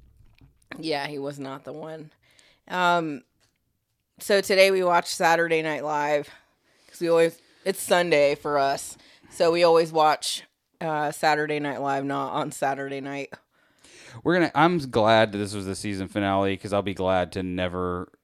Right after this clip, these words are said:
Speaker 2: have to bring this up. Well, not never, 'cause I'm sure we'll bring it up again, but I'm so sick of talking about that dumb show because it just, I feel like it just,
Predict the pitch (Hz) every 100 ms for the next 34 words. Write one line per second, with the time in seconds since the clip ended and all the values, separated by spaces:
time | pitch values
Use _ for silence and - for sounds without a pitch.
0 | - 98 87 85 85 90 87 82 92 87
1 | 101 92 92 82 82 80 78 80 85 85
2 | - 90 82 78 82 82 80 82 78 82
3 | 78 78 80 78 _ _ _ _ _ -
4 | - 185 147 143 120 101 107 101 107 101
5 | 101 92 90 95 95 - 95 95 92 95
6 | 95 95 101 104 - - _ _ - -
7 | 143 151 131 117 92 98 110 110 - -